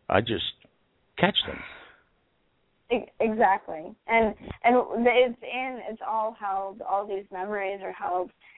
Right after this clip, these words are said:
Speaker 2: in our subconscious and unconscious, and we know the greater, you know, plan, but especially, um, in the, our higher self knows why this is all happening.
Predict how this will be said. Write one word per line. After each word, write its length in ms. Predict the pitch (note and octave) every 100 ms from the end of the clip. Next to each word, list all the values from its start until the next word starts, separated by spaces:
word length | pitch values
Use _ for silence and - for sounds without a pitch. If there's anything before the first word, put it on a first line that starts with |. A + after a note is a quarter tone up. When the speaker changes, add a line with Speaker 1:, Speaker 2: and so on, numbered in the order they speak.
| _ _
Speaker 2:
in 80 | G#3+
our 140 | G3+ G3
subconscious 600 | G#3+ G3 - G3+ G3 - G3+
and 100 | F#3+ -
unconscious, 760 | F#3+ F#3 B3 E4+ F#4 G#3 G3+ - -
and 180 | A#3 B3
we 140 | D4+
know 540 | C#4+ D4 E4 B3 G#3 - _ _ _ A#3
the 60 |
greater, 540 | A#3 A#3+ A3+ A3+ G#3 -
you 100 | -
know, 180 | G#3+ F#3+ G3 -
plan, 560 | G#3+ G#3+ F3 D#3 F#3+ G#3
but 120 | G#3 F#3
especially, 640 | E3+ - G3+ - G3 F#3 F#3 _
um, 280 | G3 F#3 F3
in 120 | C3
the, 160 | F3+ E3 -
our 160 | F3+ F3+
higher 280 | F#3 F#3 E3+ -
self 320 | G3+ F#3 F3+ -
knows 400 | G#3 F#3+ F#3+ F#3 -
why 560 | - F#3+ F#3+ F#3+ F3+ F3+
this 120 | F#3 F#3
is 80 | F#3
all 180 | E3+ F3
happening. 580 | A3+ C#4+ G#3+ G3 F3+ F3+